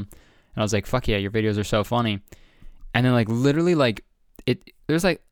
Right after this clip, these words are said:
the first, like, you know, little bit is awkward stuff, but literally, like, five or ten minutes in, we're already, like, just fucking, like, talking like we're buddies. It was so, it was so cool.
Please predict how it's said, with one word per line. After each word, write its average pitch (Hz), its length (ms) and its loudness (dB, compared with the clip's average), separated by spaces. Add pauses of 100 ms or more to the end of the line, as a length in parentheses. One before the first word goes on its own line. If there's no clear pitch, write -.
the 135 80 2
first, 147 300 0
like, 107 260 0
you 113 60 2
know, 92 220 0 (100)
little 113 180 0
bit 98 160 -2
is 95 100 -4
awkward 95 460 -2
stuff, 104 300 -2
but - 240 -2 (100)
literally, 151 280 4
like, 123 180 2
five 135 520 -2
or 127 60 0
ten 120 220 4
minutes 107 240 -2
in, 98 160 0
we're 98 140 0
already, 98 280 0
like, 90 200 -4
just - 180 -8
fucking, 90 380 -8
like, 85 240 -8 (840)
talking 175 280 0
like 170 120 -4
we're 170 80 0
buddies. 113 380 0
It 120 80 2
was 131 160 0
so, 185 240 2
it 151 100 -6
was 156 140 -4
so 190 180 0
cool. 143 400 0